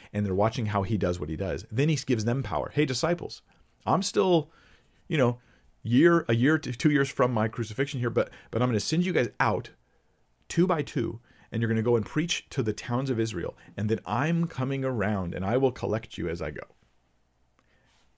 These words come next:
If they persecute you, don't worry about it. Just go to the next town,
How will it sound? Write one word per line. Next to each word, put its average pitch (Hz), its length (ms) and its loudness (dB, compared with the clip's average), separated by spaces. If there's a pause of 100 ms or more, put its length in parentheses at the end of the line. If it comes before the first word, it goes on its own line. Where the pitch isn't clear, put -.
(180)
If 110 120 -2
they 92 100 0
persecute - 560 2
you, 90 280 -4 (180)
don't 131 160 0
worry 123 160 6
about 90 200 0
it. - 160 -6
Just - 200 -10
go 156 80 4
to 151 40 4
the 143 60 -2
next 143 260 -2
town, 87 300 -6